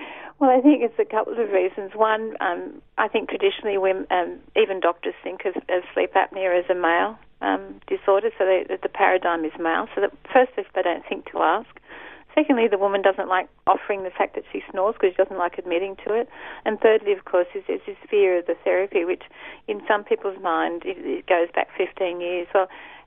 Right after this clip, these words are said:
uh, the equipment for sleep, the, the treatments for sleep,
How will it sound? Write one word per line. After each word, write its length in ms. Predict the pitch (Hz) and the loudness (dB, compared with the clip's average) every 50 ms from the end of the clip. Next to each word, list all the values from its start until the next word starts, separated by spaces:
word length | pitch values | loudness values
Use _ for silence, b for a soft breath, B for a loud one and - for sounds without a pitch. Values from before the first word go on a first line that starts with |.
| - | -2
uh, 140 | 214 208 208 | 0 0 0
the 120 | 202 202 214 | 2 0 0
equipment 520 | 202 - - 302 392 381 330 339 381 - | 0 2 2 2 4 4 4 2 2 4
for 120 | - 202 202 - - | 2 2 2 2 2
sleep, 240 | 208 190 180 180 - | 2 2 2 2 0
the, 140 | 202 196 - _ - | -2 -4 -4 _ 0
the 100 | 220 233 | 0 0
treatments 560 | - - 277 294 320 311 311 294 294 294 - | 2 2 2 2 2 2 0 0 0 0 -2
for 100 | - - 311 - | -2 -4 -4 -2
sleep, 200 | - 196 - - | -2 -4 -4 -4